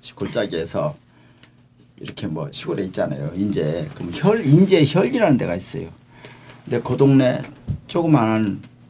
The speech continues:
우리 집 들어가-, 들어가다 보면 이렇게 고개, 고개가 하나 있어. 그 이제 오미제 고개라고. 옛날에 그냥 오미-,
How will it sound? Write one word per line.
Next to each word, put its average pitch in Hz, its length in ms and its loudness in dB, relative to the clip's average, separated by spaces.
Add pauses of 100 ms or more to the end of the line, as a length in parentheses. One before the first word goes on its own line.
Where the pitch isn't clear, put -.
(480)
우리 113 180 2
집 - 260 -6
들어가-, 104 300 0 (100)
들어가다 101 340 0
보면 95 160 2
이렇게 98 200 0
고개, 131 440 2 (160)
고개가 123 380 0
하나 98 220 -4
있어. 78 280 -12 (680)
그 113 100 -4
이제 104 160 0 (140)
오미제 170 460 6
고개라고. 80 500 -6
옛날에 107 280 0
그냥 101 160 -2
오미-, 131 280 4